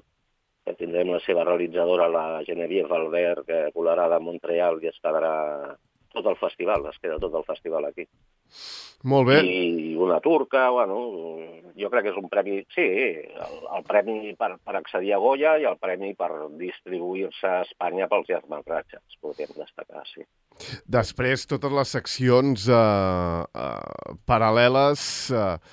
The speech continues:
Speaker 2: eh, i, i, i, i, i també, doncs, eh, tot el que és, doncs, eh, programació per la indústria, també, eh, mireu, doncs, eh,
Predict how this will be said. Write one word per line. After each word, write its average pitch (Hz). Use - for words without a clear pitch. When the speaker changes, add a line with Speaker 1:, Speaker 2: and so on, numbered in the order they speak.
Speaker 2:
eh, 90
i, 117
i, 107
i, 110
i, 110
i 104
també, 101
doncs, 120
eh, 107
tot -
el 120
que 107
és, 104
doncs, 113
eh, 104
programació 110
per 104
la 98
indústria, 131
també, 101
eh, 87
mireu, 117
doncs, 107
eh, 101